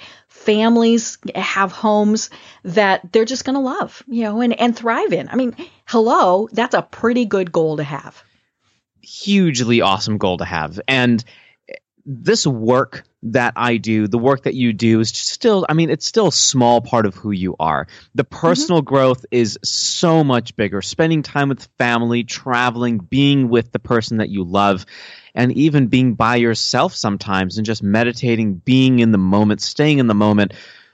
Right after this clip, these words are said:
Speaker 2: that's incredible. And
Speaker 1: Mm-hmm.
Speaker 2: that allows us to do what we do on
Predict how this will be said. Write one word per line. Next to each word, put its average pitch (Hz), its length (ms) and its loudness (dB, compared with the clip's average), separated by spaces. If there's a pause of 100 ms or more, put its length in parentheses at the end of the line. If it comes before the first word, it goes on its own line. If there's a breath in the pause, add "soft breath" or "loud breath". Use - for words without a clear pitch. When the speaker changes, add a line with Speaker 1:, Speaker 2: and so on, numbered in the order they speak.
(500 loud breath)
Speaker 2:
that's 151 420 -2
incredible. 90 680 -6 (300)
And 123 320 2
Speaker 1:
Mm-hmm. 117 280 -8
Speaker 2:
that 143 260 0
allows 131 880 -2
us 131 340 0
to - 160 -10
do 127 560 0 (260)
what 107 200 0
we 127 260 0
do 123 460 2 (160)
on 110 400 4